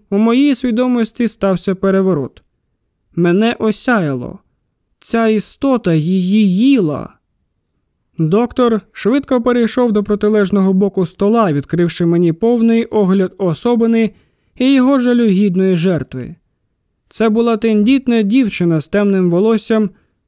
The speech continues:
що розсипалося зараз по столу розкішними завитками. Доктор нахилився над останками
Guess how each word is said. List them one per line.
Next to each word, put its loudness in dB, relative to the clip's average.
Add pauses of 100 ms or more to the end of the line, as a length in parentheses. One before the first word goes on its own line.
(120)
що -2
розсипалося -2
зараз 0
по -2
столу 0
розкішними 0
завитками. -2 (640)
Доктор 0
нахилився 0
над 0
останками 0